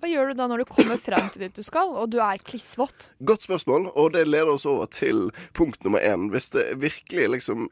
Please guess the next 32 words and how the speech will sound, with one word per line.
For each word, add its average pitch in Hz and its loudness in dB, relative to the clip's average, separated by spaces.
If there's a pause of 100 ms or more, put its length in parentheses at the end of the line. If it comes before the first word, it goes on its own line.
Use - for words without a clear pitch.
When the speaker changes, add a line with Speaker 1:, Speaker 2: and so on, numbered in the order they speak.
Speaker 2:
er 104 2
krise, 113 -2
og 107 2
det 110 2
brenner 117 2
og 92 -4
sånt, 151 -2 (480)
gå 135 4
alltid 151 2
rundt 147 -2
med 110 0
en 117 -6
hårføner. 110 0 (1300)
Og 165 8
da, 214 4
da, 190 0
da, - 0 (100)
da 185 4
sier 156 0 (180)
lytteren 147 2
tenker 147 -2
sikkert 143 2
nå, 123 2
"Ja, 135 4
men 151 0
hvorfor 143 -6
har 143 2
du 135 -2
ikke - -12
bare 127 4
paraply, 120 -2
da? 85 -6